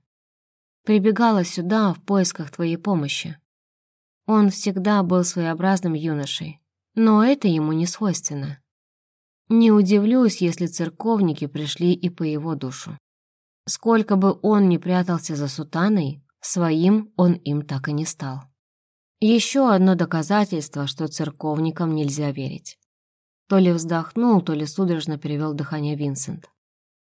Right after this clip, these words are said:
Помнится, он говорил об этом Юджину, когда тот только объявил о своем решении принять веру смертных. Только кто его слушал?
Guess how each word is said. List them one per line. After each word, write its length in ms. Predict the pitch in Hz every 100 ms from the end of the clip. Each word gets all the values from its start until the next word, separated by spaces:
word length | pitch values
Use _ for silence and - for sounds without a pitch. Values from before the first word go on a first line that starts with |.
| _
Помнится, 460 | 247 247 226 214 220
он 160 | 208
говорил 420 | 196 202 208 226 202
об 140 | 175
этом 220 | 180 190
Юджину, 640 | 190 180 147 143 131 131 135 _ _
когда 360 | - 175 160 156
тот 420 | - 220 202 -
только 320 | - 160 156
объявил 460 | 151 151 151 190 202
о 60 | 156
своем 280 | - 156
решении 500 | 143 139 - 196 180
принять 420 | 151 151 147 143 151
веру 200 | 143 143
смертных. 640 | - 143 131 139 - - _ _ _ _ _ _ _ -
Только 300 | 165 139 139
кто 200 | - 247
его 220 | 190 135
слушал? 500 | 135 143 131 - -